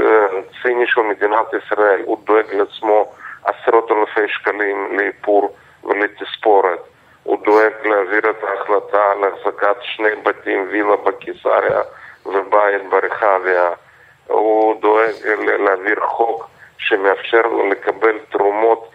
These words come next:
ללא הגבלה, גם כאילו בנושאים משפטיים ורפואיים, הוא ובני משפחתו.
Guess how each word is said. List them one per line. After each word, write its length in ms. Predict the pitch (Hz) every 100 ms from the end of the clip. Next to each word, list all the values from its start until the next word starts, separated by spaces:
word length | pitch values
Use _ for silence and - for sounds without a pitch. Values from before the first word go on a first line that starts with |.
| - - -
ללא 560 | 101 110 107 120 120 107
הגבלה, 520 | 95 95 104 101 92 82 - _ -
גם 180 | 107 110 107 101 -
כאילו 460 | - 120 147 127 110
בנושאים 580 | 98 101 98 - 113 110
משפטיים 560 | 110 - 127 - 117 107
ורפואיים, 580 | 107 - - 113 123 120 - - -
הוא 260 | 131 135
ובני 360 | 123 95 104 113
משפחתו. 800 | 113 107 - 101 - 113 95 87